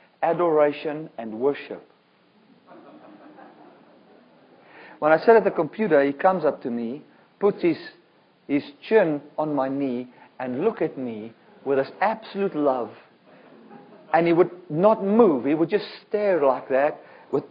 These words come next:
absolute, just waiting for me to look at him. And I just see that I'm his everything. Piano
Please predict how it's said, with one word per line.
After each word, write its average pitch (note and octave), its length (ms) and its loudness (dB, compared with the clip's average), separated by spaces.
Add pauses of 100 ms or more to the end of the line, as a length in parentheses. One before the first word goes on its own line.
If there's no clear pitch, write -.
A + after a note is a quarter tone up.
(100)
absolute, G3 640 2
just E3+ 180 4
waiting D#3+ 880 2 (120)
for D#3+ 100 2
me D3 160 0
to C#3+ 120 0
look D#3+ 240 2
at C#3+ 100 4
him. C#3 200 -2 (280)
And C#3 120 2
I C#3+ 140 4
just D#3 160 0 (220)
see B3+ 200 4
that D#3 320 4 (460)
I'm F#3+ 160 0
his F3 160 0
everything. F3+ 440 -2 (1500)
Piano G3 680 10